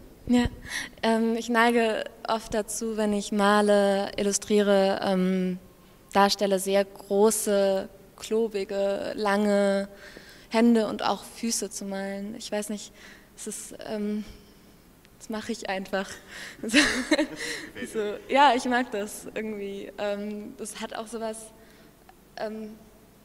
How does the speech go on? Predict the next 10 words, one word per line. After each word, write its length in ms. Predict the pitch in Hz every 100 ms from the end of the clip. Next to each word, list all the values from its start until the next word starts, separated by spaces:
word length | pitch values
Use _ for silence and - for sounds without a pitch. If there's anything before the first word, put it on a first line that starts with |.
| - - _ _ -
Unförmiges. 1000 | 247 254 - 214 214 214 208 214 - - -
Also 160 | 214
das 160 | 214 208
ist 140 | 220
so, 360 | 226 220 214 202 - - - - - - - - - - - - - - - - - - - - - - - - - -
ja, 260 | 226 208 190 - -
also 220 | 208 202 - - - - - -
hat 160 | 214 214
sowas 360 | 214 208 202 -
Tollpatschiges. 880 | 220 220 214 196 190 - - -